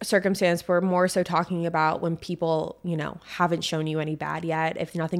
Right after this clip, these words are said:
bad has happened and you're waiting for the shoe to drop. Because we could talk about many instances where the shoe, like, seventeen shoes have already dropped. And at that point, yeah, maybe you <laughs> shouldn't. Maybe we don't need to trust anymore. Maybe we can move on to the next.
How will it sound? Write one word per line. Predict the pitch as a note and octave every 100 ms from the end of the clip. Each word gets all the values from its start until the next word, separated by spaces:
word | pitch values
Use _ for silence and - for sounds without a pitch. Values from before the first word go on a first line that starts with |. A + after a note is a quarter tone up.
| E3+
bad | D#3
has | D#3+ -
happened | D#3+ E3 D#3+
and | D#3
you're | D#3+
waiting | D#3 D#3+ D#3
for | D#3+ E3+
the | D#3+
shoe | - D3+
to |
drop. | D#3+ - C#2 -
Because | F3+ F3 E3 - - - -
we |
could | C4+ B3
talk | G#3+ G3
about | F#3
many | F3+ E3+ D#3
instances | D#3 E3 - D#3+ E3
where | - D#3+
the | D#3+
shoe, | - F3 D#3+ D#3 D#3 - -
like, | D#3 -
seventeen | - E3 F3 F3 F3
shoes | F#3 F3+
have | F#3
already | F#3 F#3+ G3
dropped. | G3 G3 G3+ -
And | E3+
at | E3+
that | F3 F3+
point, | - F3 E3+ -
yeah, | D#3+ -
maybe | E3+ E3+
you | F3+ A3
<laughs> |
shouldn't. | - - G3+ F3+ G3 A3+ - - - -
Maybe | F4
we | F#4
don't | F#4 D#4
need | C4
to |
trust | B3 G3+ G3
anymore. | G3+ G3 F#3+
Maybe | F3+ E3+
we | F3
can | F3+
move | F3+ E3
on | D#3+
to |
the | D#3+
next. | D#3 - -